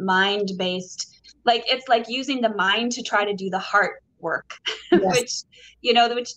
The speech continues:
Speaker 1: wasn't working. And then buying into these ideas that I was still really identified with, like, a self-concept that, um, of inadequacy, like, inadequacy that I can't do it.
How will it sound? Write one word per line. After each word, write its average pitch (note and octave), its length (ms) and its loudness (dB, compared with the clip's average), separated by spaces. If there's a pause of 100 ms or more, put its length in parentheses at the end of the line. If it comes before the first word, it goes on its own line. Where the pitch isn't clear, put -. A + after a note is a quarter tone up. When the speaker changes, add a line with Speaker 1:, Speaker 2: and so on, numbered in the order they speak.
Speaker 1:
wasn't A3 500 0
working. G3+ 560 -4
And A3+ 160 -2
then A3 140 0
buying A3 300 4
into A3+ 260 -4
these G#3 180 -4
ideas G3 760 0
that G3 100 2
I F#3+ 80 2
was F#3 160 -4
still G3 240 -2
really G3 380 -2 (300)
identified F#3+ 840 2
with, F#3 160 -2
like, F#3+ 160 -6
a F#3+ 80 -4
self-concept F#3+ 800 -2
that, F#3 280 2 (500)
um, F#3 460 4 (540)
of G#3 260 4
inadequacy, F#3+ 1040 -4
like, G3+ 260 -6
inadequacy G#3 800 2
that F#3+ 180 4
I F#3 80 0
can't F#3 400 -6
do A3+ 200 6
it. G3+ 280 6